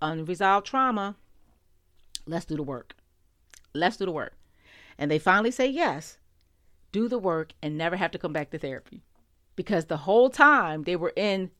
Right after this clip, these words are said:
s-, doing cognitive behavior therapy about relationships, cognitive behavior therapy about depression, because they didn't want to, they thought the trauma wasn't impacting them. And don't get me wrong, trauma sometimes doesn't impact people. Like I said earlier, it's relative. But all of the symptoms they're reporting to me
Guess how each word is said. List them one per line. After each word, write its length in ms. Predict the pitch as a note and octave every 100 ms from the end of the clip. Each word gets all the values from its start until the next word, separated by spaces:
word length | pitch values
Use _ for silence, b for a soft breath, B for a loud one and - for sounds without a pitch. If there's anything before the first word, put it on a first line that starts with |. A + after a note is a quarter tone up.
| _ _
s-, 160 | - - -
doing 240 | E3+ D#3+
cognitive 380 | C#3+ E3 E3 E3+
behavior 360 | F3 F#3+ D#3 E3
therapy 460 | F3+ E3+ E3+ F3 -
about 260 | C#3 C#3+ C3+
relationships, 600 | D3+ E3+ E3 - C3 -
cognitive 420 | F3+ E3 D#3+ D#3+
behavior 340 | E3 F3 D#3
therapy 300 | E3 E3 D#3
about 260 | D3+ D3+ C#3+
depression, 640 | C#3+ - F3+ - C3+ C3+ B B
because 320 | - - F3 C#3
they 220 | E3 G3+
didn't 240 | G#3+ F3
want 160 | F3 D#3+
to, 80 | D3 -
they 180 | G3
thought 300 | A#3+ F#3 D3+
the 80 | -
trauma 320 | - E3+ D3+
wasn't 340 | D3+ D3+ - D3+
impacting 340 | F3+ D3+ C#3
them. 100 | C3 -
And 140 | F3
don't 220 | A3 C4
get 120 | D4
me 120 | B3 A#3
wrong, 340 | A3 C3+ A#2
trauma 340 | - F#3 F#3+
sometimes 540 | G#3 F#3+ F#3 G3+ F3+ D#3
doesn't 420 | F#3+ G3+ E3+ D3 B B -
impact 360 | - E4 F#4
people. 260 | F#3+ - G#2+
Like 140 | A#2+
I 60 | E3
said 200 | G#3+ A3
earlier, 380 | B3 F#3 D3 -
it's 180 | E3+ E3+
relative. 720 | D#3 G3+ G#3+ F#3 - D3+ - B B B -
But 180 | F3+ -
all 220 | F3+ B3 C4
of 100 | G3
the 100 | F3+
symptoms 400 | A#3 A3+ G#3 F3
they're 120 | D#3
reporting 420 | D#3 - D#4 C4
to 120 | A3+
me 180 | E3+ E3